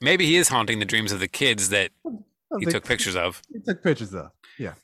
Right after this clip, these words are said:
Speaker 2: The case is still, uh, being reviewed.
Speaker 1: Oh, okay. <laughs> So
Speaker 2: If
Speaker 1: we
Speaker 2: he
Speaker 1: don't
Speaker 2: act-
Speaker 1: know.
Speaker 2: If he actually touched.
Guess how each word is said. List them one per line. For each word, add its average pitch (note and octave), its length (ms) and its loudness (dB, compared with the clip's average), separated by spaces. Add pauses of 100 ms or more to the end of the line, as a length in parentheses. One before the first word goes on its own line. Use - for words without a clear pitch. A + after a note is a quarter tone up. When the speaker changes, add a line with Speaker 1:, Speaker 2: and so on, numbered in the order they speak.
(120)
Speaker 2:
The F#3+ 80 6
case A#3+ 240 2
is F3+ 100 -2
still, F3+ 300 4
uh, C#3+ 280 4
being D3 420 0
reviewed. B2 440 -4 (160)
Speaker 1:
Oh, C3+ 200 4
okay. - 360 -2
<laughs> - 60 -16 (260)
So - 140 -2
Speaker 2:
If - 60 6
Speaker 1:
we E3 40 6
Speaker 2:
he F3 40 2
Speaker 1:
don't E3+ 140 4
Speaker 2:
act- D#3 140 -2
Speaker 1:
know. - 340 -6 (300)
Speaker 2:
If G3+ 160 -6
he F3+ 140 0
actually C#3 300 -2
touched. - 340 -6